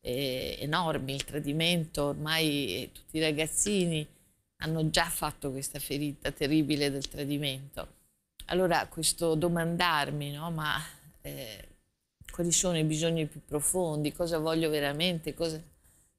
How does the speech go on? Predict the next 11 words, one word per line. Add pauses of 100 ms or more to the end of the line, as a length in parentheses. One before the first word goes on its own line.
(120)
voglio
realizzare,
qual
è
la
mia
missione,
e
scoprire
poi,
come,